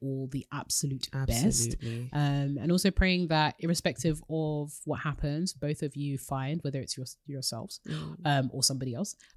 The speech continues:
Speaker 1: but hopefully it's you guys. We, we pray for a union that is built on solid ground,
Speaker 2: Yeah.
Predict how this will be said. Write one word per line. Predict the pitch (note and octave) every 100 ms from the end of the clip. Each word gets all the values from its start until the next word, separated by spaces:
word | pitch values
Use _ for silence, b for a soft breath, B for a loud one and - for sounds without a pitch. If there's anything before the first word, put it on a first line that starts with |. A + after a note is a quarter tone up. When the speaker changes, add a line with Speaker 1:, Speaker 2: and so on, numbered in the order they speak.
| -
Speaker 1:
but | B2
hopefully | - C#4 E3
it's | C3
you | B2
guys. | A#2+ G2+ F#3 - -
We, | D3+ D3 -
we | D3+
pray | - D#3+
for | D#3+ D#3 D3+ C#3+
a | - C#3+
union | C#3+ C#3 E3 F3 C3 C3+ F#3 F3
that | D3+ C#3+
is | D#3+ C#3 C#3 C3
built | - D#3 -
on | C#3
solid | B2 - D#3 C#3+ A#2+
ground, | - A2+ A#2 D#3
Speaker 2:
Yeah. | C#3+